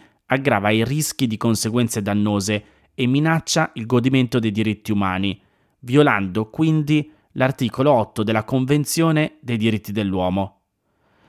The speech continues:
Il ricorso contro il governo di Berna era stato presentato da quattro attiviste di Klima Seniorinen, un'organizzazione di duemila donne di età media di settantatré anni,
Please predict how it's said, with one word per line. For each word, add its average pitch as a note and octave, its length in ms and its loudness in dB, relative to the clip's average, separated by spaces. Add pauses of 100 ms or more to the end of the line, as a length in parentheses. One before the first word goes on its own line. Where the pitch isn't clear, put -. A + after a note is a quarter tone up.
(160)
Il B2+ 260 2
ricorso C3+ 480 2
contro A#2 320 0
il A2 80 2
governo B2+ 320 2
di G#2+ 140 -4
Berna B2 360 2
era G#2+ 140 0
stato B2 300 -2
presentato A#2 500 0
da G#2 220 -2
quattro B2+ 500 0
attiviste A2+ 640 -2
di G2+ 340 -6
Klima C3 680 -2
Seniorinen, G2 1000 0 (460)
un'organizzazione C3 800 0
di G2+ 240 -4
duemila B2 520 2
donne C3+ 680 0
di A2+ 160 -8
età A2+ 240 0
media A#2+ 300 0
di G#2+ 100 0
settantatré G#2+ 840 -4
anni, G2+ 500 -2